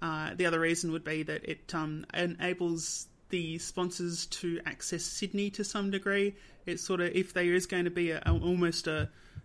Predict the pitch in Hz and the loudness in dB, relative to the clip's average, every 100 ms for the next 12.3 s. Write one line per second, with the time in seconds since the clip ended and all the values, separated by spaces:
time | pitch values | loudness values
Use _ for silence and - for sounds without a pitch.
0 | - 156 - 151 180 175 170 165 170 170 | -6 -6 -4 4 4 4 0 2 2 0
1 | 170 165 160 160 - 170 160 156 156 160 | 0 0 0 -2 -2 -2 0 -2 -2 -4
2 | 156 156 156 156 - - - 185 185 175 | -2 -4 -6 -8 -8 -10 -8 -4 2 4
3 | 175 196 175 185 185 175 185 175 170 170 | 4 0 -2 -2 -2 0 2 2 4 0
4 | - - 185 180 175 175 175 - 170 170 | 0 2 2 2 0 0 0 2 2 2
5 | 170 165 165 170 160 - 185 170 170 226 | 2 0 0 0 0 0 0 0 -2 -6
6 | - - - - - 175 160 160 196 170 | -10 -16 -14 -14 -4 0 0 2 2 2
7 | 165 160 165 160 - 170 160 156 175 151 | 2 0 -2 -4 -2 0 0 0 -2 -2
8 | - 170 185 175 175 214 269 311 - - | -4 -4 -2 -2 -2 -2 -2 -4 -10 -20
9 | - - 175 165 160 - - 175 180 180 | -20 -6 0 2 2 0 0 2 2 -2
10 | 175 190 196 - 175 170 - 185 190 190 | -4 -6 -4 0 0 0 -4 -4 -4 -4
11 | - 170 165 160 165 165 175 170 160 156 | -4 -4 -4 -4 -2 0 0 -2 -4 -6
12 | 156 160 160 | -4 -4 -6